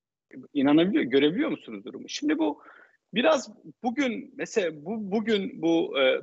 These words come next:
topluma karşı Atatürk'ü belli bir kimliğin içine hapsedip oradan tabiri caizse, e,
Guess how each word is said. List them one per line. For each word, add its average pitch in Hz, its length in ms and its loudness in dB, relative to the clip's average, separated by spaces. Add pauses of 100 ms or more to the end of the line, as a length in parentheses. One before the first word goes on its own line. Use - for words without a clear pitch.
topluma 190 480 -2
karşı 156 680 0 (460)
Atatürk'ü 151 880 -4 (380)
belli 151 280 2
bir 175 120 0
kimliğin 165 420 -2
içine 160 260 0
hapsedip 147 640 0 (320)
oradan 156 500 4 (300)
tabiri 147 380 -4
caizse, 139 500 0
e, 143 340 0